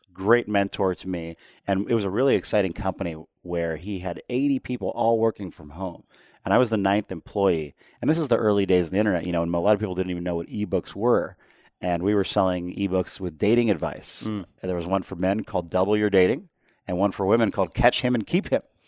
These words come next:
Speaker 1: So I was, I was learning sales copy, and then I was doing the affiliate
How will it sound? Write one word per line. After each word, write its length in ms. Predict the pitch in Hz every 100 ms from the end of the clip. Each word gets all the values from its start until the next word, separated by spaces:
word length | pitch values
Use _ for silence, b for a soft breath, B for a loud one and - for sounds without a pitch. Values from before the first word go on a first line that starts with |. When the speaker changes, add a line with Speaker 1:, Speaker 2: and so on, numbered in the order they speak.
| B -
Speaker 1:
So 160 | 135
I 40 | 139
was, 160 | 123 143
I 80 |
was 160 | 131 107
learning 300 | 139 185 160
sales 340 | - 165 165
copy, 420 | - 151 151 151 131
and 100 | 110
then 120 | 107
I 80 | 101
was 100 | 95
doing 160 | 135
the 80 | 131
affiliate 480 | 113 123 120 113